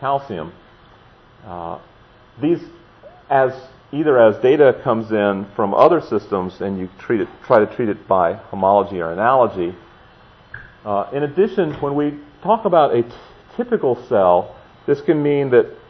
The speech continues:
we have a, we assume homogeneous distribution of molecules within the cell and homogeneity from cell to cell within a particular organism. It also means that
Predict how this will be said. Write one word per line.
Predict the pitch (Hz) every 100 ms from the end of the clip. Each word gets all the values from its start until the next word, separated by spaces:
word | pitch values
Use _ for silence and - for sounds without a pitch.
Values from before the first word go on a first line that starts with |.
| _ _ - _
we | 120 123
have | 120 127 117 107
a, | 98
we | 113
assume | 107 - 156
homogeneous | 135 143 135 131 - - - - 139 135 113 117 -
distribution | 120 - 117 117 113
of |
molecules | 110 104 107 95
within | 110 156 175
the | 156
cell | 147 120 110 - - -
and | 101 98
homogeneity | 110 - 120 110 113 104 113 113 104 95 98 - -
from | 120 117
cell | - 143 147
to | 117
cell | - 110 95 98 - - -
within | 104 98
a |
particular | - 110 110 110 82
organism. | 87 92 85 101 101 - _
It | 139
also | 160 202 190
means | 147 127
that | 127